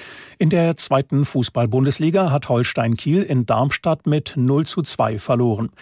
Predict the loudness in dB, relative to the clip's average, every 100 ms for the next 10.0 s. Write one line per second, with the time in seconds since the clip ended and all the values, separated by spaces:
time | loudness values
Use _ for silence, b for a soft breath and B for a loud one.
0 | B B -2 0 0 -2 0 2 0 0
1 | -2 0 -2 -2 0 2 2 0 0 -2
2 | 0 2 2 2 2 2 0 0 0 -2
3 | -2 -2 0 -2 -2 -4 -6 -6 -12 B
4 | B B -4 -2 -2 -6 -8 -4 0 0
5 | 2 0 0 0 0 0 0 0 0 0
6 | 0 2 2 0 -2 -2 -2 -4 -4 -6
7 | -6 -8 -4 0 2 4 2 0 0 -2
8 | 2 2 2 0 0 0 0 0 -2 -2
9 | 0 0 0 2 2 0 -2 -6 -10 -20